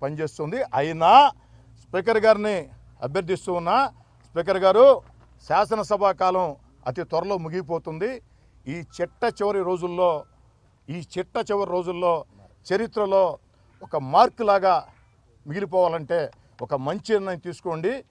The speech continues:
మీ స్నేహితుడిగా, మీ శ్రేయోభిలాషిగా ఆనాడు పంతొమ్మిది వందల తొంభై మూడో సంవత్సరంలో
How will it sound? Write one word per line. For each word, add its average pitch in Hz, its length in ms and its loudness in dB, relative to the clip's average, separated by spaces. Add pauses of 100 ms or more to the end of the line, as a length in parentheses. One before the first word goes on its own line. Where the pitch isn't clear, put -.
(420)
మీ 185 140 -4 (1080)
స్నేహితుడిగా, 185 640 0 (760)
మీ 180 120 -4 (540)
శ్రేయోభిలాషిగా 185 760 0 (840)
ఆనాడు 202 320 6 (1160)
పంతొమ్మిది 214 260 0
వందల 208 200 -2
తొంభై 196 220 0
మూడో 190 220 -4
సంవత్సరంలో 156 440 -8